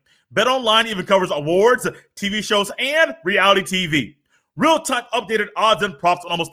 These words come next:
anything you can imagine. BetOnline has you covered for all the news, scores, and odds. It's the best way to place your bets. And guys, it's even free to sign up. Head to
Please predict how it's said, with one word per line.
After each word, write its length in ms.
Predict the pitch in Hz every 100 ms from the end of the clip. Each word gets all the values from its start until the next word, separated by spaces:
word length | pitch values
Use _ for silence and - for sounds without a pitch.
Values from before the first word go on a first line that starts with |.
| 220
anything 600 | 269 277 - 220 233 208 151 - -
you 120 | 185
can 220 | - 196
imagine. 420 | 190 170 147 120 110
BetOnline 520 | 208 233 208 214 214
has 120 | 196
you 60 | 180
covered 220 | 196 170
for 60 |
all 140 | 180 175
the 100 | 147
news, 440 | 123 196 262 180 143 - -
scores, 580 | - 180 196 208 160 120 _ -
and 160 | 160 175
odds. 360 | 165 151 139 139
It's 80 | 202
the 80 | 180
best 240 | 247 240
way 240 | 214 135 - _ -
to 160 | 190
place 280 | - 165 156
your 80 | 156
bets. 240 | 147 147 -
And 180 | 160
guys, 460 | 151 165 170 165 - _ _ -
it's 160 | 180
even 220 | 185 170
free 280 | 143 170 127 - _ _ -
to 400 | - 156 147 147 _
sign 540 | - - 151 147 143 143
up. 180 | 165 160
Head 220 | 165 160
to 240 | 196 151